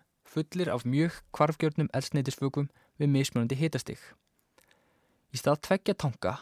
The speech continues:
var brugðið á það ráð að nota einn og setja hettu á milli sem aðskildi vökvana. Þannig var hægt að minnka þrepið og létta það um leið. Þetta þýddi hins vegar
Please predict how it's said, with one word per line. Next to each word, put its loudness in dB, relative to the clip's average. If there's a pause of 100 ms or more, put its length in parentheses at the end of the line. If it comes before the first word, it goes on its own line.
(160)
var -8
brugðið 2
á 2
það 2
ráð -6 (320)
að -4
nota 0
einn -2 (160)
og -16
setja -4
hettu -2
á 2
milli -2
sem -4
aðskildi -2
vökvana. -2 (1160)
Þannig 2
var 0
hægt 0
að 2
minnka 0
þrepið -4
og -2
létta -4
það 0
um 2
leið. -4 (920)
Þetta -4
þýddi 0
hins 4
vegar 2